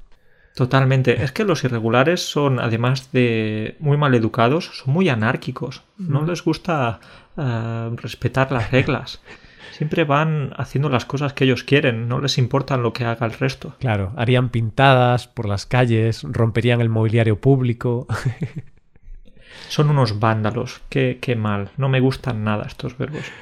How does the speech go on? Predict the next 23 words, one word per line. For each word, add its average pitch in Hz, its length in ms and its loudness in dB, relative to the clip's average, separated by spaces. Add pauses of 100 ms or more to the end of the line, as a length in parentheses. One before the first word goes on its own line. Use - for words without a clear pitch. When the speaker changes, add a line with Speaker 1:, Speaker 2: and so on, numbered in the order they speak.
(260)
Speaker 2:
Bueno, 104 340 0
pues 135 460 0 (340)
<laughs> - 320 -20
pasamos 139 480 0
al 120 460 2
siguiente 117 520 -2
chiste. 123 460 -2 (540)
Y 117 120 2
aquí 160 460 4
nos 113 440 -2
vamos 127 380 0
a 120 60 2
una 104 840 0
consulta 117 580 0
médica, 143 480 0 (120)
¿vale? 110 320 -4 (360)
Y 123 120 -2
una 110 580 2
señora 123 560 0
le 104 160 -2
dice 110 440 -2
al 101 240 0
doctor, 98 580 -2